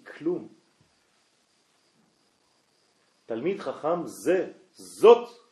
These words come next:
זה הפירוש של תלמיד חכם. בסדר? רק הבעיה, שהפכנו להיות כל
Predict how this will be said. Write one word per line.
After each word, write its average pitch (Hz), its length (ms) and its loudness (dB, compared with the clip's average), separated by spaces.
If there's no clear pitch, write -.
זה 190 140 2
הפירוש 196 400 -2
של 123 120 -14
תלמיד 123 260 -8
חכם. - 260 -20
בסדר? 214 260 -8
רק 147 200 0
הבעיה, 131 460 8
שהפכנו 170 480 -8
להיות 156 220 2
כל 196 280 -2